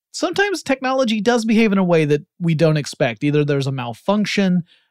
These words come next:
or it just encounters some sort of scenario that it was not designed for, and so the result it produces is not the one we want, and we tend to try and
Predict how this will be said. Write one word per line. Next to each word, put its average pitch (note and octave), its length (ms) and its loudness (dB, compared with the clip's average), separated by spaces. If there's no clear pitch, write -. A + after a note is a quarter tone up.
or C#3+ 520 2
it D3+ 160 -4
just C#3 480 -4
encounters D#3 720 0
some E3 240 2
sort D#3+ 360 2
of C#3 440 -2
scenario D#3 720 2
that C#3 240 -2
it C#3 140 -6
was C#3+ 260 0
not C#3+ 220 -2
designed D3 520 -2
for, E3+ 300 2
and A#2+ 160 -4
so B2+ 400 -2
the C3+ 160 -2
result C#3 380 0
it E3 100 -14
produces C#3 540 -2
is B2 120 -6
not C#3+ 220 -2
the D3 60 -2
one D3 220 0
we C#3 120 -2
want, C#3+ 400 -4
and D#3 360 0
we D3 180 0
tend C3+ 440 -6
to D3 80 -2
try C#3+ 360 0
and C#3 320 0